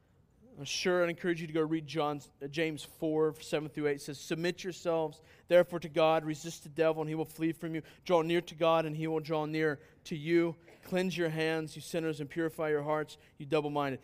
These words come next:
Great passage. I think Paul is talking about initial saving work of God in a person's life.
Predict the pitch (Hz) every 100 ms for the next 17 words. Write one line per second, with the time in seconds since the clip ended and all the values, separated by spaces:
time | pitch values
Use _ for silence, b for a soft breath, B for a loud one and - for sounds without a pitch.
0 | b b 147 170 196 208 196 180 147 139
1 | - _ _ _ _ _ _ _ _ _
2 | _ _ _ _ _ _ _ _ _ _
3 | _ _ _ _ _ _ _ _ _ _
4 | _ _ _ _ _ _ _ _ _ b
5 | 170 185 214 165 - b _ - 208 226
6 | 190 175 170 - - 180 185 185 180 160
7 | 151 147 - b b - 165 175 185 208
8 | - 208 180 - - 180 185 180 180 165
9 | 170 175 170 160 147 147 160 156 156 147
10 | 165 156 165 147 170 160 131